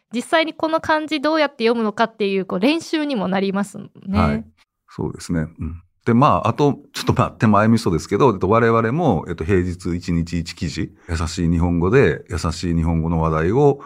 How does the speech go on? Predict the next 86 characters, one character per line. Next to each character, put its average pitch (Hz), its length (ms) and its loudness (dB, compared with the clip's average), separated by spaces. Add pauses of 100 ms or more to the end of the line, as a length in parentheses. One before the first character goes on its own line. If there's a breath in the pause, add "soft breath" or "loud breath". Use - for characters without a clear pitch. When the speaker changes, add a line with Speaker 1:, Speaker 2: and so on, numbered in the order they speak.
(420 loud breath)
Speaker 2:
紹 87 220 -2
介 78 220 -2
す 107 120 -6
る 131 340 2
ウ 82 120 0
ェ 78 80 -2
ブ 78 80 -8
メ 82 140 0
デ 73 100 -6
ィ 69 100 -4
ア 95 60 0
を 85 360 2
二 90 120 -4
年 80 160 -6
か - 100 -12
三 80 200 -8
年 78 120 -4
ぐ 78 100 -2
ら 73 40 -4
い 76 40 -8
で - 40 -16
す - 60 -18
か - 80 -10
ね。 80 180 -4 (480 soft breath)
え 80 60 0
っ 73 40 0
と、 71 140 -4
運 78 260 2
営 78 60 0
し - 80 -6
て 76 80 -4
ま 73 160 -4
し - 80 -10
て、 98 340 2
ま 85 260 -2
あ、 - 60 -20
や 98 160 -2
さ 92 100 -2
に 87 140 0
ち 85 140 -6
ウ 87 60 2
ォ 90 40 0
ッ 80 80 -8
チ - 140 -14
っ - 20 -18
て - 180 -14
い 65 60 -8
う 60 180 -12
サ 76 140 -6
イ 69 80 -6
ト 73 80 -12
な 69 100 -10
の 69 140 -12
で、 101 280 0
Speaker 1:
は 226 180 0
い。 196 100 -6
Speaker 2:
ま 107 80 2
あ、 90 40 2
ま 92 100 0
た 64 100 -2
よ 76 80 4
ろ 80 100 4
し - 80 -4
け 80 100 -2
れ 71 100 0
ば - 240 -8 (160)
見 78 100 -6
て 65 100 -10
い 65 60 -6
た 67 120 -8
だ 69 100 -8
け 69 100 -4
れ 62 80 -4
ば 65 120 -10
と 67 100 -8
思 65 180 -8
い 69 60 -14
ま - 80 -12
す。 - 160 -12 (600)
で、 110 360 2
新 147 260 0
聞 180 160 4
業 226 160 2
界 76 180 -2
で 69 80 -4
は 87 360 -2